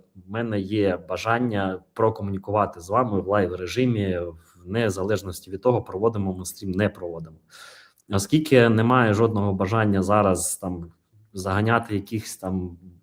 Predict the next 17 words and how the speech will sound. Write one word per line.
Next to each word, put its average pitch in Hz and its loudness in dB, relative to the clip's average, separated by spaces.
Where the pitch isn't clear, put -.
менеджерів 107 2
і 104 2
так 98 -2
далі, 117 4
ну 98 4
і 95 2
взагалі 101 4
я 90 -2
не 98 0
розумію, 101 0
ну, 104 0
не 95 2
хочу 107 0
будувати 98 0
саме 98 -2
таким 95 -10
чином 107 -2